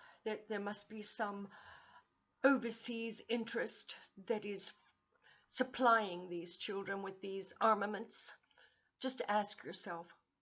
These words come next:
which country has rocks?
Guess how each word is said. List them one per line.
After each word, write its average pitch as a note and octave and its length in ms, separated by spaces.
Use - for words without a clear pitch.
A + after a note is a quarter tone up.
which C4 360
country D4+ 460
has G3 280
rocks? - 640